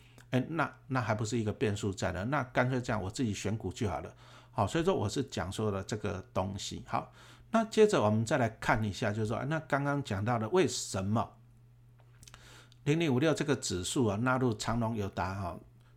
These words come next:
阳明、中钢、中鸿，纳入这些成分股，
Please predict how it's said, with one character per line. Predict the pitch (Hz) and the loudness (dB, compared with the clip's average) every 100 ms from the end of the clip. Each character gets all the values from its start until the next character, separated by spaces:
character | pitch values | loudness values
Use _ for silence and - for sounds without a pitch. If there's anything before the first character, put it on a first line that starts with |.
| - - - - - - | -20 -20 -20 -20 -20 -6
阳 | 139 123 | 0 2
明、 | 135 117 | 2 0
中 | 110 127 123 | 2 2 4
钢、 | 117 113 110 | 2 0 0
中 | 113 | 0
鸿， | 98 101 | 0 0
纳 | 143 123 | 0 0
入 | 117 | 0
这 | 117 | 0
些 | 110 | 0
成 | 110 101 | 0 0
分 | 101 | 0
股， | - | -2